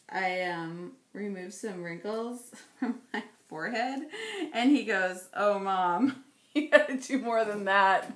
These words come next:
<laughs> Like, sometimes I'll blur out the little ones that are, you know, the, the ones that Botox fix, basically.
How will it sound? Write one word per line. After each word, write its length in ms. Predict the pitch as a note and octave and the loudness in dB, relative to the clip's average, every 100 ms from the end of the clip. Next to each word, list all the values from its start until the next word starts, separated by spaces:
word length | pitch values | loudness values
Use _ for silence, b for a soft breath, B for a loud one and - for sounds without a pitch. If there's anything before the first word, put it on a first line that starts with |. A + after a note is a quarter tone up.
| - | -12
<laughs> 80 | - - - - - _ - - - - B B D4+ | -14 -12 -14 -14 -20 _ -16 -14 -16 -10 B B 0
Like, 200 | D4 C#4 | 2 0
sometimes 440 | - D#4 F4+ F4 F4 | 0 0 2 2 4
I'll 180 | B3+ G#3 | 2 2
blur 300 | G#3 A3 G#3 | 0 2 6
out 320 | F#3 F3+ - | 6 6 2
the 80 | G3 | -4
little 320 | F#3 F3+ F3+ | -2 -2 0
ones 300 | F#3 F#3+ F#3+ | 0 -2 -6
that 200 | F3 E3+ | -4 0
are, 240 | E3 E3+ D#3+ | 0 -2 -6
you 120 | F#3+ F3 | -8 -4
know, 280 | D#3 D#3 D#3+ - | -4 -4 -8 -8
the, 300 | G#3+ F#3 - - _ - | -6 -6 -8 -18 _ -6
the 100 | A#3+ | 2
ones 340 | C4 C4 B3+ | 6 6 4
that 200 | G#3+ E3 | 0 -2
Botox 540 | F#3 F3 A3+ F3+ F#3 - | -2 -2 2 2 2 -4
fix, 480 | - F#3+ F#3 - | -6 -4 -4 -8
basically. 760 | - G3 G#3 F3+ F#3+ F3+ F#3 | -8 -6 -6 -8 -4 -4 -4